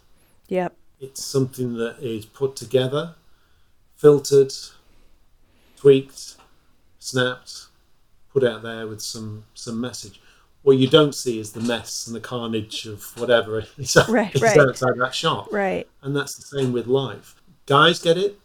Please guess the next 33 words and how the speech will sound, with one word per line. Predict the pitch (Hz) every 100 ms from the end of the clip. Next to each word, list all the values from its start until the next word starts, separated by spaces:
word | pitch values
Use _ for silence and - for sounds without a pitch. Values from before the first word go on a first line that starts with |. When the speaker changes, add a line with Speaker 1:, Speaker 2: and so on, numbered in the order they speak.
| _
Speaker 2:
so | - 127
they | 120
go, | 123 117 117 - _
"That's, | 143 - - - - - -
that's | - - - -
what | 127 139
women | 139 131 127
look | - 151
like." | 180 240 - _ _ 104
The | 113 123
images | 151 180 147 143 -
that | 135 127
we're |
seeing | 123 - - 156 156 107 85 - - _ _
are | 131 139
unrealistic. | 139 131 120 113 113 113 - 120 - _ 214
Speaker 1:
Mm-hmm. | - 208 - -
Right. | 196 175 - - _
Speaker 2:
There | 127 120
are | 117 117 113 - _ _ _ _
ladies | 113 131 156 156 151 -
that | 143
will | 139
try | - 135 135
and, |
or | 113
girls | 101 127 147 139
that | 143
will | 135
try | 131 135 131
and | 127 - - - - - - 113
recreate | 127 131 - 139 139 135
that, | 156